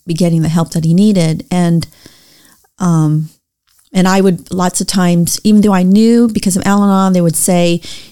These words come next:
"You didn't cause it, you can't cure it, um, you can't control it, but you can contribute to it." And so I was doing my damnedest to try to not contribute to it.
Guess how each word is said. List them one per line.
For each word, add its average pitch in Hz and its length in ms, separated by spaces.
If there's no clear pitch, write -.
"You - 80
didn't 160 200
cause 196 360
it, 185 120
you - 80
can't - 280
cure 208 300
it, 190 340
um, 160 220
you - 60
can't - 200
control 202 480
it, 208 260
but - 160
you 180 60
can 170 240
contribute 233 600
to 170 140
it." 160 260
And 202 100
so 240 140
I 247 180
was 277 180
doing 214 280
my 175 120
damnedest 190 460
to 170 80
try 185 300
to 175 100
not 175 380
contribute - 880
to 170 180
it. 151 300